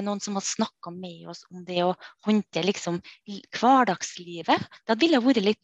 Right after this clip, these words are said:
godt, tror jeg. Og så synes jeg det er litt fint når jeg nå da møter de studentene som er i tjue-årene, som også sier det samme. Hvorfor har ikke vi lært den her type kunnskap i skolen? For at det er jo, det med tanker og følelser, det er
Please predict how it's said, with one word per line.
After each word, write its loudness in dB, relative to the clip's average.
godt, -2
tror 4
jeg. 4
Og -2
så -8
synes 4
jeg 0
det 2
er 6
litt -4
fint 2
når 4
jeg 2
nå 2
da 4
møter 0
de -2
studentene -2
som -4
er 2
i -2
tjue-årene, 4
som 0
også -2
sier 2
det 0
samme. 4
Hvorfor -6
har 2
ikke 0
vi 2
lært 2
den -8
her -2
type 2
kunnskap 2
i -12
skolen? 2
For 4
at -2
det 8
er 8
jo, 6
det 6
med 4
tanker 2
og -16
følelser, 0
det 4
er 4